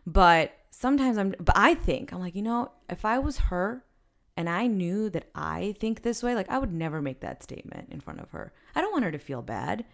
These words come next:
you know, or I don't want her to, like, feel like I'm not open or I don't support what she does. And people still run their mouths.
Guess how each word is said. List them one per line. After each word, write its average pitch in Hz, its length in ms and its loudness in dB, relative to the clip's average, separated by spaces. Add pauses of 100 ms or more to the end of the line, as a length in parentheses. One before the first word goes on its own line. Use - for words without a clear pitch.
(280)
you 233 60 0
know, 277 100 8
or 277 60 6
I 302 120 6
don't 370 140 2
want 214 200 2
her 170 160 -2
to, 160 140 -8
like, 135 220 -4
feel 165 220 -4
like 151 140 -2
I'm 160 120 -2
not 160 180 -2
open 156 380 6 (340)
or 170 120 2
I 160 140 6
don't 160 200 -2
support 151 340 -2
what 135 160 -4
she 156 160 -8
does. 143 560 -4 (420)
And 180 420 0
people - 280 2
still 247 280 -4
run 180 280 0
their 247 140 0
mouths. 247 800 -2